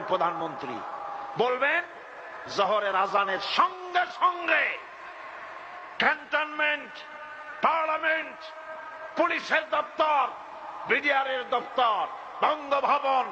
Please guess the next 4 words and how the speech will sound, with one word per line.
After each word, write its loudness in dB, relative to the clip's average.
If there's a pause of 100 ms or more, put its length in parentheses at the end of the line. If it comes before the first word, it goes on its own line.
(460)
কল 2
কারখানা, 4
ক্ষেত 0
খামার, 6